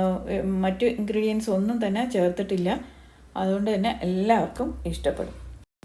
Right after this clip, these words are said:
ഇത് നമുക്ക് തണുത്തത് കഴിക്കാൻ ഇഷ്ടമില്ലാത്തവർക്ക് ഇങ്ങനെ ഇതുപോലെ തന്നെ നമുക്ക് കഴിക്കാം.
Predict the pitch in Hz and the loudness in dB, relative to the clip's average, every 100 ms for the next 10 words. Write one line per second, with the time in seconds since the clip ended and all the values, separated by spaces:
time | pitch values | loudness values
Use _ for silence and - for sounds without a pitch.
0 | - 220 262 214 175 202 320 - - 202 | 0 6 6 6 8 8 8 0 4 6
1 | 214 220 226 214 180 180 202 294 - - | 6 6 6 6 4 4 2 0 -6 -2
2 | 226 - 247 220 185 185 180 165 - 320 | 0 4 6 6 6 6 4 4 6 6
3 | - - - - - - - 220 214 214 | 4 -16 -20 -20 -20 -14 2 6 8 8
4 | 220 - 208 196 208 208 175 185 - - | 4 0 0 4 6 6 6 4 0 0
5 | 185 180 196 165 156 190 302 | -2 0 2 2 4 6 6